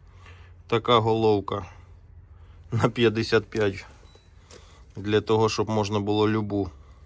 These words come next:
болт або ж гаєчку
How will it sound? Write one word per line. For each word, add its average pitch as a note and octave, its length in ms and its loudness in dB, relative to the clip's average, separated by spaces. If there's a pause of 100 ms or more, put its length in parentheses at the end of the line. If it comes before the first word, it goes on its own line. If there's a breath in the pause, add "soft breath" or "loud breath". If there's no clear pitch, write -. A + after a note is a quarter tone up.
(800 soft breath)
болт A2+ 560 0 (1200 loud breath)
або G2 260 0
ж F#2+ 120 -4
гаєчку A2 460 2